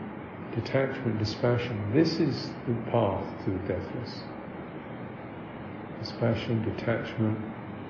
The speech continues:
and then eventually a complete, what's called nirodha, is a complete stopping of that push to be, to have. It's like,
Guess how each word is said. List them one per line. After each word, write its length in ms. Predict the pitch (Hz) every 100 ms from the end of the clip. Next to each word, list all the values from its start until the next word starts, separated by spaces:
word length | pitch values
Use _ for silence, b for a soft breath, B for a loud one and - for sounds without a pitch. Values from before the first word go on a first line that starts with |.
| - -
and 220 | 120 127
then 120 | 156
eventually 460 | 165 185 190 - 123
a 140 | -
complete, 380 | 120 - 139 135
what's 140 | 127
called 240 | - 123 113
nirodha, 720 | 113 107 120 127 120 92 101
is 60 | 104
a 40 |
complete 520 | 113 117 - 147 147 - - - - - - - - -
stopping 760 | - - - 123 101 104 107 - - - - - - -
of 200 | 117 95 101
that 360 | 107 - - - - - - - - - - -
push 440 | 123 92 - - - - - - - - - - -
to 60 | 104
be, 500 | 98 110 107 107 104
to 80 | 98
have. 360 | 90 95 95 98 - - - - - - -
It's 140 | 110
like, 140 | 107